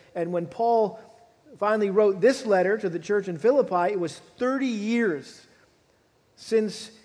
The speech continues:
he had met Christ on the road to Damascus. And yet, when you read this, i-, it's as if he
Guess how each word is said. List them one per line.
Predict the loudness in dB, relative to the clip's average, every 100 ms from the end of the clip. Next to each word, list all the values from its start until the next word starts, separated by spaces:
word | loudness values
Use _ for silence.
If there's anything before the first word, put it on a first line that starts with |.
| _
he | 0
had | 0
met | 2 -4
Christ | -2 0 0 -2
on | -8 -6
the |
road | 0 0 0
to | -6
Damascus. | -4 -4 -6 -8 -16 -20 -20 _ _ -16
And | -10 -6 -2
yet, | 0 0 -2 -14 -20 _ _ _ _ _ _ _ _ _
when | -6 -2
you | 0
read | 0 0 0 0
this, | -2 -2 -8 -18
i-, | -10
it's | -8 -6 -4 -4 -4
as | -2
if | -4
he | -4 -6 -6